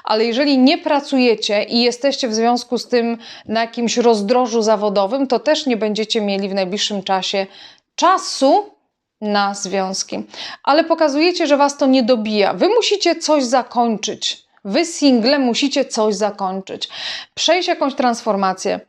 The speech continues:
Albo macie jeszcze jakieś fiurgające emocjonalne cofki z przeszłości, więc trzeba będzie się od tego odciąć raz na zawsze.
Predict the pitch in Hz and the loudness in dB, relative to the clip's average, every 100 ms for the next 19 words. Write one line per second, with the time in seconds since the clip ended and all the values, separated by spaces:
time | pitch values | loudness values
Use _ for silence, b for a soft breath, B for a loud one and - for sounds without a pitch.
0 | _ _ 262 330 320 330 294 277 247 220 | _ _ 0 0 2 4 2 2 0 2
1 | 285 320 - 254 240 254 254 - - 233 | 2 0 0 2 2 0 -6 -6 0 0
2 | 208 220 240 247 254 214 214 208 214 208 | 2 0 0 0 2 2 0 -2 -2 0
3 | 208 202 196 202 190 214 196 220 202 190 | 0 0 -2 -2 -4 -8 -8 -6 -6 -4
4 | 190 - 302 262 214 - 226 202 202 196 | -6 -2 0 0 0 2 2 2 0 0
5 | 202 - 226 220 196 208 208 208 202 180 | -4 0 0 0 -2 0 0 -2 -6 -2
6 | 185 190 185 180 175 - 294 | -2 -2 -4 -4 -6 -4 -4